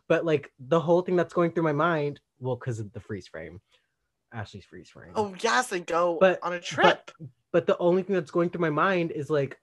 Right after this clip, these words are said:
Speaker 1: I can't believe that, like, all of that occurred.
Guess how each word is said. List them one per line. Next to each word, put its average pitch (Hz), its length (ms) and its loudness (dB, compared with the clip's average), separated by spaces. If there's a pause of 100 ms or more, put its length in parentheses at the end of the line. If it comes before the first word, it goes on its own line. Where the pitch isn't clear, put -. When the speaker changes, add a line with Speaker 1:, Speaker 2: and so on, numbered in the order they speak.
Speaker 1:
I 151 140 -2
can't 151 420 -8
believe 143 420 -4
that, 143 140 -2
like, 120 360 -4 (640)
all 139 160 0
of 143 100 -2
that 165 140 0
occurred. 110 640 -6